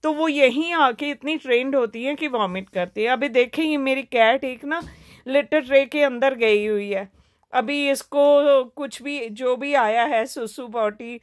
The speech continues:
ये अंदर जाके वहाँ बैठ के बड़े आराम से कर रही है। करने के बाद ये इस मिट्टी से जो इनका लिटर होता है,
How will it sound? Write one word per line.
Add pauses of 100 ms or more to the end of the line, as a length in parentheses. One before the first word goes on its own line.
(360)
ये
अंदर
जाके
वहाँ
बैठ
के
बड़े
आराम
से (560)
कर
रही
है।
करने
के
बाद
ये
इस
मिट्टी
से
जो
इनका
लिटर
होता
है,